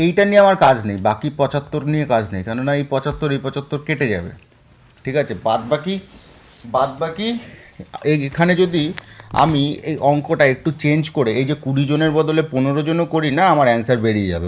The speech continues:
ভালো করে বুঝবে। পনেরো জনের গড় বয়স হচ্ছে পঁচাত্তর কেজি, দশ জনের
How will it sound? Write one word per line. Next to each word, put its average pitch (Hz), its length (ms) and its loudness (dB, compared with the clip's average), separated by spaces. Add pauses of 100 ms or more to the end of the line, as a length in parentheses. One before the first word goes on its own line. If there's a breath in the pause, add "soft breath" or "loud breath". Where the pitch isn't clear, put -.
ভালো 95 200 -2
করে 117 120 0 (100)
বুঝবে। 87 300 -6 (580 loud breath)
পনেরো 135 360 2
জনের 151 200 2
গড় 131 260 6
বয়স 143 180 6
হচ্ছে 151 260 0
পঁচাত্তর 135 400 -2
কেজি, 156 160 -2 (140)
দশ 117 180 4
জনের 135 220 0